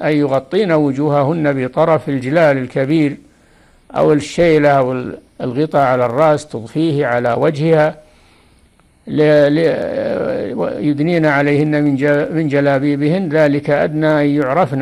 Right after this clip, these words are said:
يعني يعرفن بالعفاف ويعرفن ب-، يعرفن بالعفة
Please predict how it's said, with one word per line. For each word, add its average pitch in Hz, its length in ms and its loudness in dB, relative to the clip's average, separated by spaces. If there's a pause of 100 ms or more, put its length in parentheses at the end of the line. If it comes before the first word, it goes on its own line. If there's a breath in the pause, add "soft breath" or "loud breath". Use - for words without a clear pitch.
يعني 139 280 -2
يعرفن 156 460 0
بالعفاف 160 680 0 (500 soft breath)
ويعرفن 147 640 0
ب-، 139 640 -2 (1040 soft breath)
يعرفن 143 600 0
بالعفة 151 600 0